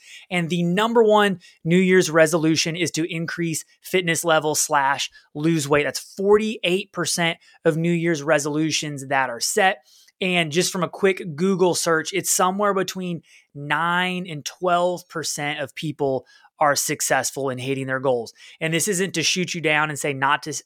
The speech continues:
set New Year's resolutions. And I'm not against New Year's resolutions. I say go for it.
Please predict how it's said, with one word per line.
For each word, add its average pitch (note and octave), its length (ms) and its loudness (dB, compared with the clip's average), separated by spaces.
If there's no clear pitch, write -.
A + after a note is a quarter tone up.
set E3 320 0
New D#3+ 100 -4
Year's E3 300 -2
resolutions. E3 680 0
And D#3 140 0
I'm F#3+ 160 2
not F3+ 260 4
against D#3+ 540 -2
New D3+ 160 -4
Year's C#3 320 -4
resolutions. C3 640 -2
I D#3+ 80 2
say F3 240 -2
go D#3+ 240 0
for D3 260 -4
it. C3+ 120 -6